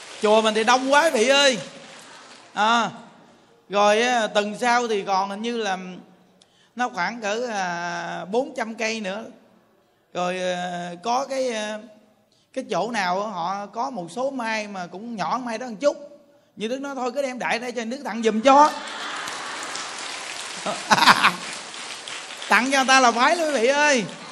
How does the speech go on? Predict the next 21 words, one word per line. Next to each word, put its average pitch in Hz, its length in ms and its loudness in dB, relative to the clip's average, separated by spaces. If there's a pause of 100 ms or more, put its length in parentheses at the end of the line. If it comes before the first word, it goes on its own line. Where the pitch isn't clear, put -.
(560)
À, 202 640 2 (680)
bữa 233 80 2
nay 254 220 4
ở 277 60 4
đây 254 240 4
mà 220 160 2
ai 254 260 2
không 254 180 -4
có, 262 200 0
chưa 262 240 -2
có 294 100 2
lịch 226 240 0
không 254 100 -2
quý 269 60 -2
vị 208 160 0
đưa 240 120 2
tay 233 180 2
coi 233 120 -2
thử 214 120 -2
coi. 226 160 -2 (1800)
Ủa, 165 220 -4